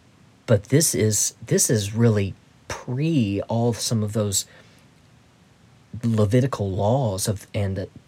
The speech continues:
pr-, pre the t-, the temple. Um, it, it's, and, and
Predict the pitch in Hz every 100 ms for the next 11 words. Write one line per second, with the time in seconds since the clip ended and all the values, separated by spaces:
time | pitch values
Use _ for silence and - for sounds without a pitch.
0 | - - 120 110 - - 147 113 90 -
1 | - - 117 95 - 117 151 110 92 -
2 | - - - - - 87 92 - - -
3 | 123 - - 113 - - - - - -
4 | - - _ - - - _ _ _ -
5 | _ - - 113 113 - 113 110 -